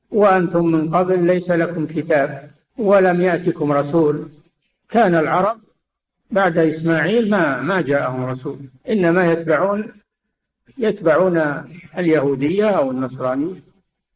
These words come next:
يتبعون الكتب السابقة، منهم اليهودي ومنهم النصراني، منهم من هو على حق ومنهم من هو على باطل. فلما بعث هذا الرسول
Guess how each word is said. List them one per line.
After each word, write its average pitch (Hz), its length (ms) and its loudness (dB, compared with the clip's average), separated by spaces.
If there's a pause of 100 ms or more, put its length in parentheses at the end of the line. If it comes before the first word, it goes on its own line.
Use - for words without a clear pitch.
(600)
يتبعون 190 320 2
الكتب 165 380 0
السابقة، 143 640 -2 (260)
منهم 151 320 0
اليهودي 156 480 0
ومنهم 139 460 0
النصراني، 139 520 -4
منهم 175 300 0
من 151 160 2
هو 139 100 2
على 139 260 0
حق 208 220 -4 (140)
ومنهم 151 400 -2
من 135 180 -2
هو 135 180 -4 (880)
على 165 280 0
باطل. 160 340 -2 (1160)
فلما 196 420 2
بعث 185 340 0
هذا 165 340 2
الرسول 151 580 -4